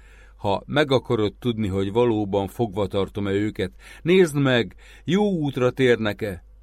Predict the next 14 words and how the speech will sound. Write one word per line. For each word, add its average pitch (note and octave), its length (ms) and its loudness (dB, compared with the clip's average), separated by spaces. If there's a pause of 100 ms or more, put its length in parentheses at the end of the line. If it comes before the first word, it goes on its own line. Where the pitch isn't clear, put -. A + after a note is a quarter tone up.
(600)
Miért B2+ 440 4
bújsz G2 440 -4
el F#2 420 0
a G2 160 -4
fiatalok G#2 580 -2
háta G#2+ 380 0
mögé, G#2 500 -2 (760)
mikor A#2+ 420 2
kötéllel A2+ 640 2
fogod G2+ 360 -2
őket? F#2 520 -4 (1300)
Hogy A2+ 440 2
ne B2 160 4
lássanak. D2 1000 -2